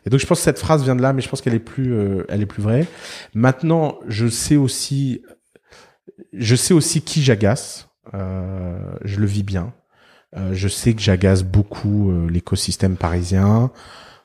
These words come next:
Euh, je sais qu'on pense que je suis arrogant, prétentieux, et cetera.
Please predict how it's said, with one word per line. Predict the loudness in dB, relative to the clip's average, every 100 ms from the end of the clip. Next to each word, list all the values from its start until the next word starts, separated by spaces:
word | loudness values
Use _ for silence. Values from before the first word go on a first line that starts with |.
| _
Euh, | -2 0
je | 0 0
sais | 0 0
qu'on | 0
pense | -2 0 0
que | -2
je | -6
suis | 0
arrogant, | 2 2 0 2 4 2
prétentieux, | 0 -2 -2 -4 -6 -2 0 2 2
et | -2
cetera. | -6 -4 0 2 2